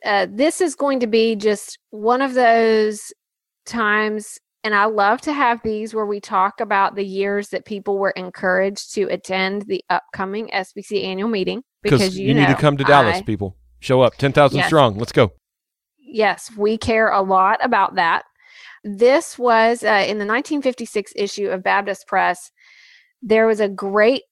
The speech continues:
Speaker 1: sort of cover story that was telling people, giving people tips for traveling. And it said,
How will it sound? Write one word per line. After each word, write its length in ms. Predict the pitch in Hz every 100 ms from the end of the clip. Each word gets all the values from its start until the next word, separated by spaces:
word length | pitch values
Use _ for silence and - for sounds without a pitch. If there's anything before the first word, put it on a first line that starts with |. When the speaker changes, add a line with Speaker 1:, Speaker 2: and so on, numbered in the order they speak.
| -
Speaker 1:
sort 260 | - 226
of 140 | 214 196 -
cover 340 | 233 220 285
story 400 | - 220 214 214
that 160 | 202 202
was 160 | 196
telling 420 | - 247 226 269
people, 380 | 285 233 202 208
giving 240 | 202 208 214
people 240 | 240 208
tips 420 | - 247 233 -
for 140 | - 254
traveling. 640 | - 202 190 185 185 196 -
And 140 | 202
it 180 | 214 -
said, 760 | - - 233 196 175 180 240